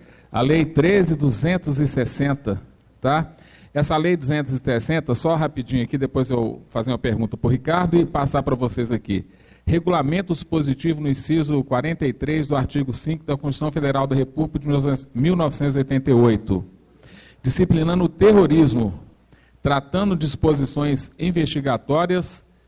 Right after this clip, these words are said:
e processuais e reformulando o conceito de organização terrorista.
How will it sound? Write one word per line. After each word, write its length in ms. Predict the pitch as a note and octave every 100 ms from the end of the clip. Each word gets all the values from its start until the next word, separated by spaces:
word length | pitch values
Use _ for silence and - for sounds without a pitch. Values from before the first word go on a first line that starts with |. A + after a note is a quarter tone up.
| _ -
e 120 | D#3+
processuais 1200 | D#3+ D#3 C#3 E3+ E3+ - C3+ C3+ A2 - - - _ _ _ _ _ _ _
e 80 | C3
reformulando 800 | D#3 D#3+ D#3+ C3+ C#3 E3 E3+ E3
o 180 | -
conceito 720 | C3 C#3+ C3 - D3 D3+ C#3
de 120 | B2 C#3
organização 640 | C3+ C3 B2 A#2+ C3+ C3
terrorista. 580 | D3 C3+ A2+ G2+ -